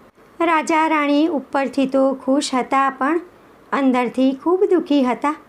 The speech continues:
કારણ કે થોડા દિવસોમાં જ તેની પુત્રી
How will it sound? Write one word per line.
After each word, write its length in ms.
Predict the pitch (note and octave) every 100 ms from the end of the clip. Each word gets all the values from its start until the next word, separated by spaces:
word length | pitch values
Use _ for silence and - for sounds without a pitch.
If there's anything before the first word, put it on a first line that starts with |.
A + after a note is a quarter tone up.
| - -
કારણ 340 | C#4 B3 A#3 A#3
કે 320 | - A#3+ F4 - - - -
થોડા 300 | D#4+ E4+ E4+
દિવસોમાં 840 | F4+ D#4+ A#3+ - C4 A#3 A3+ A3+
જ 60 | A3+ C#4+ - - -
તેની 280 | D#4+ D#4+ F#4+
પુત્રી 480 | F4+ D4+ G3+ B3+